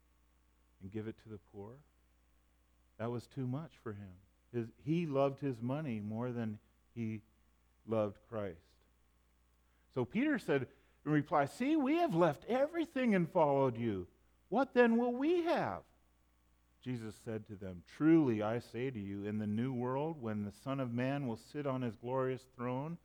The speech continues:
you who have followed me will also sit on twelve thrones, judging the twelve tribes of Israel." And everyone who has left houses or brothers or sisters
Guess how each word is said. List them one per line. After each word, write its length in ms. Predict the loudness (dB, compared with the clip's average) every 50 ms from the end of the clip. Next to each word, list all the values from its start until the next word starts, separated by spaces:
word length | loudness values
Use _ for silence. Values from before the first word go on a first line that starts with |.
| _ _ _ _ _ _ _ _
you 540 | -4 4 6 8 8 8 8 4 0 -4 -4 -2
who 180 | 0 0 2 2
have 140 | 0 -2 -6 -4
followed 460 | -2 2 2 2 2 2 0 -2 -2 -4
me 240 | -4 -4 -4 -4
will 180 | -4 -4 -4 -4
also 480 | -2 -2 -2 -2 -2 -4 -4 -6 -6 -6
sit 280 | -4 -6 -6 -4 -2
on 180 | -2 -4 -4 -6
twelve 340 | -4 -2 0 0 0 -2 -4 -8 _
thrones, 440 | -6 -6 -6 -6 -6 -8 -12 -16 -18 _ _ _ _ _ _ _ _ _
judging 640 | -6 2 6 8 8 8 8 6 0 -2 0 0 -2 -2
the 100 | -2 -4
twelve 400 | -8 -6 -2 0 0 0 -2 -2
tribes 380 | 0 2 4 4 4 2 -4
of 140 | -6 -2 0
Israel." 560 | 2 2 2 0 -4 -6 -6 -6 -8 -8 -10 -16 _ _ _ _ _ _ _ _ _ _ _ _ _ _ _ _ _ _ _ _ _ _ _ _ _ _ _ _ _ -2
And 180 | -2 -2 -2 0 4
everyone 680 | 6 6 6 6 4 4 4 6 6 4 2 2 2
who 200 | 0 0 2 2
has 160 | 0 0 0 0
left 220 | 0 0 0 -2
houses 720 | -4 0 2 4 6 4 4 4 2 -2 -2 -2 -4 -4
or 100 | -6 -6
brothers 560 | -4 -2 -2 0 2 4 4 4 4 2 0 -2
or 120 | -4 -6
sisters 680 | -6 -8 -6 -6 -6 -6 -6 -4 -4 -2 -2 -4 -6